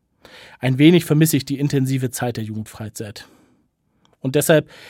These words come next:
habe ich nach der Freizeit versucht, im Alltag die Momente von Gemeinschaft mehr zu genießen. Die gibt's nämlich auch. Ich habe mal wieder Freundinnen und Freunde angerufen, bei denen ich mich lange nicht mehr gemeldet habe. Ich habe mich am Abend mit anderen im Biergarten verabredet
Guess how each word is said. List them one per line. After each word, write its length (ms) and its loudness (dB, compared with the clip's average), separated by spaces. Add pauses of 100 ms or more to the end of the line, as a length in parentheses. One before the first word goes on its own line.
(160)
habe 140 0
ich 80 -8
nach 160 2
der 100 4
Freizeit 380 2
versucht, 360 -2
im 120 -2
Alltag 480 -2
die 80 0
Momente 440 0
von 160 -8
Gemeinschaft 480 -8
mehr 180 -6
zu 120 -16
genießen. 460 -10 (580)
Die 80 4
gibt's 180 0
nämlich 260 2
auch. 320 0 (840)
Ich 160 -8
habe 120 0
mal 140 4
wieder 260 2
Freundinnen 500 0
und 140 -2
Freunde 340 0
angerufen, 800 -2
bei 100 0
denen 200 0
ich 120 -4
mich 200 -4
lange 180 0
nicht 200 -2
mehr 120 -2
gemeldet 460 -4
habe. 100 -16 (960)
Ich 80 -6
habe 80 -2
mich 220 -2 (340)
am 220 -2
Abend 400 0
mit 100 -2
anderen 320 0
im 120 2
Biergarten 420 0
verabredet 680 -4